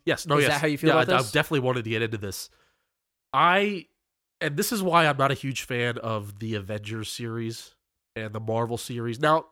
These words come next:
Speaker 1: don't get me wrong, they're, they're good movies for the most part. I enjoyed, I enjoyed Avengers, even though I thought it was slightly overrated as the greatest movie of all time ever.
Speaker 2: <laughs>
Speaker 1: And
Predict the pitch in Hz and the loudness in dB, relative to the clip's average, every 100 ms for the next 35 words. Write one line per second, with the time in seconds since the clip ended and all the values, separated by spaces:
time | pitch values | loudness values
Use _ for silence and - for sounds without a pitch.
0 | _ 147 196 175 131 107 92 _ 156 180 | _ -2 2 4 4 2 -4 _ -2 0
1 | 170 147 233 196 165 156 131 123 98 - | 0 2 0 2 4 2 2 -2 -4 -8
2 | 110 110 107 - 98 104 110 104 127 131 | -6 -6 -6 -8 -6 -4 -4 -4 -2 0
3 | 127 117 _ _ _ _ _ _ _ - | 0 -4 _ _ _ _ _ _ _ 2
4 | 208 185 160 170 135 120 110 110 117 117 | 4 6 6 6 4 0 0 -4 -4 -6
5 | 123 110 104 113 107 101 - 120 104 101 | 0 0 0 -2 -6 -8 -8 -6 -4 -4
6 | 101 98 101 101 98 95 - 104 101 92 | -6 -6 -8 -6 -8 -10 -6 -4 -4 -8
7 | 104 113 104 87 113 104 101 98 95 98 | -6 -4 -4 -6 -6 -6 -6 -8 -8 -8
8 | 101 101 92 - _ - 170 180 - 156 | -6 -8 -8 -12 _ -2 2 2 0 0
9 | 110 104 127 | 0 -2 -4